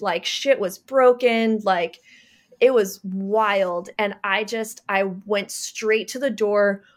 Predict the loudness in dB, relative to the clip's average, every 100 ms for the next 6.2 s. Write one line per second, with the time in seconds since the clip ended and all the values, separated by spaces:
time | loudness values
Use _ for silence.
0 | _ 4 4 4 2 2 2 4 4 4
1 | 0 -2 -2 -4 2 4 4 2 -2 -2
2 | 0 -2 0 -2 -2 -2 -2 0 -2 -2
3 | -4 -2 0 2 0 0 -2 -2 -4 -2
4 | -2 0 0 2 4 4 2 0 0 0
5 | -2 0 0 -2 -4 -6 -6 -4 -2 -2
6 | -6